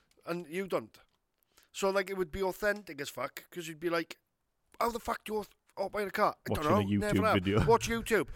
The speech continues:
Speaker 1: Can't watch YouTube. There's no fucking internet. The world's in carnage.
Speaker 2: Yeah.
Speaker 1: Don't worry, I've got it saved with my YouTube Premium.
Speaker 2: <laughs>
Speaker 1: Why?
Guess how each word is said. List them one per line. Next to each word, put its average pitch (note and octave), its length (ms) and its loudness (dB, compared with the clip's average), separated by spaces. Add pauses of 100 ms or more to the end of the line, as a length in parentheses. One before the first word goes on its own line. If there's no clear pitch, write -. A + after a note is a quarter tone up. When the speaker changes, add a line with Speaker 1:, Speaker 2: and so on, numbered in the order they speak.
(140)
Speaker 1:
Can't A#3+ 220 2
watch A3+ 200 4
YouTube. C#3 420 0 (220)
There's F3+ 100 -10
no G#3+ 60 0
fucking - 340 -6
internet. G#3+ 600 -4 (1000)
The D#3 80 -8
world's F3+ 260 -6
in F#3 80 -8
carnage. F#3 640 -12 (340)
Speaker 2:
Yeah. F#2+ 340 -8 (1000)
Speaker 1:
Don't B3 140 2
worry, G3 200 -2
I've G#3 100 -4
got A3 160 2
it G3+ 40 -6
saved G#3 640 -4
with G3 100 -8
my G#3+ 100 -4
YouTube G#3+ 440 -6
Premium. A3 480 -4 (220)
Speaker 2:
<laughs> D5 200 0
Speaker 1:
Why? B3+ 340 10